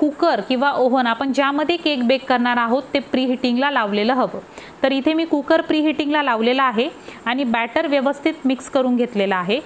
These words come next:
टिनसुद्धा मी batter तयार करण्याच्या आधीच ready ठेवलेला आहे, त्यामुळे आपल्याला बॅटरमध्ये जेव्हा आपण vinegar add करू तेव्हा लगेच आपल्याला ते batter pour करून cake बेकिंगला ठेवता येईल.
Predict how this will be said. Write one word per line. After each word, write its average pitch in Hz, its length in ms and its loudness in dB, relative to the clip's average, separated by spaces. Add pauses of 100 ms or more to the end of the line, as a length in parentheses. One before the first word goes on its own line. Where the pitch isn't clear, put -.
(320)
टिनसुद्धा 330 540 0
मी 330 140 0
batter 262 420 0
तयार 285 160 0
करण्याच्या 277 460 0
आधीच 254 380 0
ready 269 240 2
ठेवलेला 247 400 0
आहे, 247 240 0
त्यामुळे 240 360 -2
आपल्याला 247 440 0
बॅटरमध्ये 247 680 0
जेव्हा 269 200 2
आपण 311 220 0
vinegar 254 420 2
add 214 200 0
करू 208 260 0 (380)
तेव्हा 262 200 2
लगेच 262 360 0
आपल्याला 226 500 0
ते 247 60 4
batter 208 320 -2 (120)
pour 220 200 2
करून 220 300 0 (160)
cake 269 260 2
बेकिंगला 240 460 0
ठेवता 226 400 0
येईल. 165 180 -4